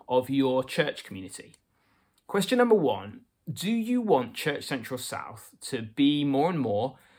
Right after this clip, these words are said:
a place where people grow in their knowledge and love of God? Uh, second question,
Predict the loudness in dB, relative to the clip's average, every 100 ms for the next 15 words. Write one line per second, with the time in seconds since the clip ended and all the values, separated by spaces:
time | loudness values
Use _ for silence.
0 | _ -12 -10 -2 -2 0 -4 -2 0 0
1 | -2 -2 -2 -4 -4 2 6 6 4 2
2 | 0 2 2 -2 -12 _ _ _ -2 0
3 | 2 4 4 2 -2 -8 -10 -10 -8 -6
4 | 0 0 -2 -6 -12 -12 -8 -8 -8 -18
5 | _ _ _ _ -6 -4 -4 2 2 4
6 | 0 -2 -4 -12 -14 -16